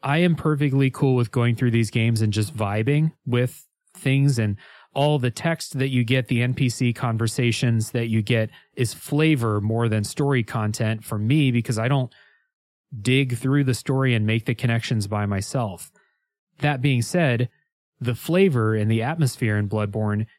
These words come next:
is so fucking good, in my opinion, that it makes up for any lack of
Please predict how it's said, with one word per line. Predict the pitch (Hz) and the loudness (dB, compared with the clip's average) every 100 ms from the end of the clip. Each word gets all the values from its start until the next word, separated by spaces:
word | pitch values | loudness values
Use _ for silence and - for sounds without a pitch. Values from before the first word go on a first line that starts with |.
| _ | _
is | 117 | -6
so | - - 151 | -4 0 0
fucking | 160 135 131 143 120 | -2 -6 -4 0 0
good, | 110 123 101 104 - | 0 0 0 -4 -8
in | - 113 | -4 -2
my | 107 | -2
opinion, | 104 101 117 104 98 98 | -4 -2 0 0 0 -2
that | 110 | -2
it | 117 | -2
makes | 123 135 - | 0 -2 0
up | 160 165 | -4 -4
for | - 131 | -4 -2
any | 110 113 | 0 0
lack | 107 104 104 107 117 | 0 -2 -4 -4 -4
of | 101 92 - | -4 -6 -14